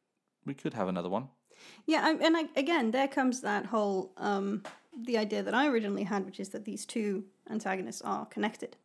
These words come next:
Speaker 1: And then, just to kind of cover all the bases, we have the halflings who are skilled craft ma-, makers and one with nature, which, no reason why they couldn't have a monarch, but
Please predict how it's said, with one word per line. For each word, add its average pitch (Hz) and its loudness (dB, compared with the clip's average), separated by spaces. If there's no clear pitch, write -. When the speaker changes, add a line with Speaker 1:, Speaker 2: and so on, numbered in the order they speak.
Speaker 1:
And 139 4
then, 127 2
just 110 -6
to - -18
kind 95 0
of 90 -4
cover 95 -2
all 90 0
the 90 -2
bases, 107 2
we 98 -6
have 101 -2
the 98 -4
halflings 90 -2
who - -6
are 90 -6
skilled 87 -6
craft - -4
ma-, 82 -6
makers 90 -10
and 87 -10
one 90 -4
with 87 -8
nature, 90 -6
which, 92 -6
no 113 4
reason 104 4
why 95 2
they 92 -2
couldn't 131 2
have 110 2
a 101 -2
monarch, 107 0
but 95 -4